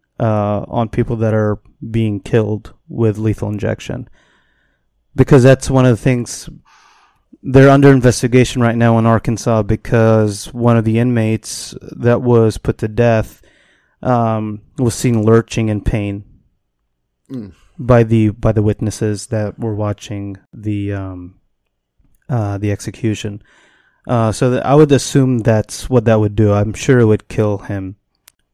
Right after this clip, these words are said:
Speaker 1: Maybe, maybe not right away. I mean, I don't, I don't like to guess about drugs I don't know about.
Speaker 2: Right. And I mean,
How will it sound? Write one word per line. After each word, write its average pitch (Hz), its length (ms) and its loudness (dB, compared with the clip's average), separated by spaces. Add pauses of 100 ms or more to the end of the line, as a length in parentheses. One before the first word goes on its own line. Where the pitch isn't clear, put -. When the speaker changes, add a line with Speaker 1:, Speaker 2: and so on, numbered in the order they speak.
(240)
Speaker 1:
Maybe, 110 480 0 (1800)
maybe 127 260 4
not 127 260 4
right 113 220 6
away. 113 560 2
I 117 160 0
mean, 110 220 -4
I 113 80 0
don't, 117 200 0
I 127 60 2
don't 117 140 2
like 113 160 -2
to 117 80 -8
guess 107 320 -4
about 107 240 -2
drugs 107 260 0
I 110 80 0
don't 101 220 -4
know 101 160 -4
about. 98 360 -6 (200)
Speaker 2:
Right. 107 240 -8 (160)
And 139 180 -4
I 151 120 -6
mean, 143 420 -2